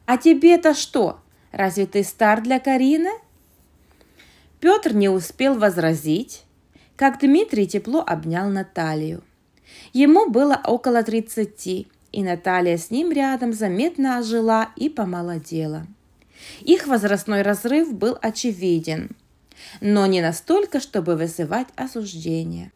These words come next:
Петра же раздражала их гармония настолько, что он провёл весь праздник в недовольстве и при любом удобстве напоминал о возрасте именинницы, стремясь уязвить её.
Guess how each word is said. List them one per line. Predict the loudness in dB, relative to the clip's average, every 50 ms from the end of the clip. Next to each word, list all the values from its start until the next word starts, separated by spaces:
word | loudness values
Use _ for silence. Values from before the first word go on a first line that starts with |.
| _ -2
Петра | -2 0 4 6 6 6 6 6
же | 4 2 4
раздражала | 4 2 0 0 -2 -2 0 0 2 2 2 2 2
их | 0 0 -2 -4 -4 -2
гармония | -2 0 0 0 0 0 0 0 2 2 2 0
настолько, | 0 0 -2 -4 -6 -8 _ -2 2 2 2 2 2 -2 -6 -12 -14 _ _ _ -20 -20 -20 _ -20
что | -10 -6 -6 -6
он | -2 0 2 2 4 2 2
провёл | 0 0 0 0 0 0 0 2 2
весь | 2 0 0 -2 -2 -4
праздник | -2 0 2 2 2 0 -2 -4 -4 -4 -4
в | -2
недовольстве | 0 0 2 2 2 2 2 2 2 2 2 0 -2 -8 -14 -10 -10 -10 -10 -10 -16 _ _ _ -20 -20 -8 -4
и | -2 -2
при | 0 2 2 4
любом | 6 6 6 6 4 0 0 0 -2
удобстве | -4 -4 -2 2 2 2 2 0 -2 -4 -2 0
напоминал | 0 0 0 0 0 2 2 2 2 2 0 0 -2 -4
о | -4 -4 -4
возрасте | -4 -4 -4 -2 -2 -2 -4 -6 -8 -8 -8 -6 -6 -6 -4
именинницы, | -4 -2 -2 -2 0 0 0 0 0 0 0 -2 -4 -6 -8 _ -14 -14 -14 -12
стремясь | -8 -4 -2 0 0 0 0 -2 -4 -6 -6
уязвить | -4 -2 -2 -2 -2 -4 -6 -6 -4 -4 -4 -6 -8 -10
её. | -10 -8 -8 -8 -10 -10 -12